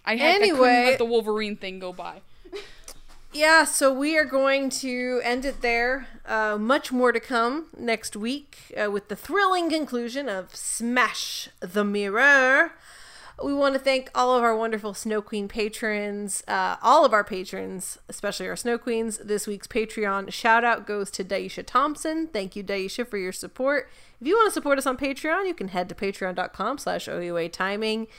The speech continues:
Speaker 2: You can join the Facebook group at facebook dot com slash group slash O U A timing. You can find us on Twitter at Beth Elderkin.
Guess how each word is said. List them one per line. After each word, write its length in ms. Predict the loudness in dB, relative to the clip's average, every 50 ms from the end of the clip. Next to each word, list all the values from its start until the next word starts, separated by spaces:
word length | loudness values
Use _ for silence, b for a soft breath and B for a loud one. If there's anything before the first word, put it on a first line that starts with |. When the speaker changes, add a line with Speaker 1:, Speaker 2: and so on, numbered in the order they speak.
| b b b b b b b b b
Speaker 2:
You 80 | -12 -10
can 100 | -8 -4
join 160 | -2 -2 -2
the 80 | -2 -2
Facebook 400 | 0 0 0 0 0 -2 -2 -2
group 180 | -2 -8 -6
at 140 | -6 -6 -4
facebook 380 | -4 -4 -4 -4 -6 -8 -8 -6
dot 180 | -6 -8 -6
com 220 | -4 -4 -4 -4 -4
slash 260 | -4 -6 -6 -6 -8
group 260 | -8 -8 -6 -6 -6
slash 300 | -6 -4 -6 -6 -6 -6 -6
O 80 | -6
U 200 | -6 -4 -4 -4
A 100 | -4 -6
timing. 560 | -6 -4 -2 0 0 0 2 2 2 0 0 -2 -6
You 80 | -8 -8
can 140 | -8 -8
find 240 | -4 -2 -2 0 0
us 120 | -2 -2 -4
on 140 | -6 -6
Twitter 300 | -6 -6 -4 -4 -2 -2
at 180 | -2 -2 -2 -4
Beth 160 | -6 -8 -4
Elderkin. 800 | -2 0 0 0 0 -2 -2 -2 0 0 0 0 -2 -4 -6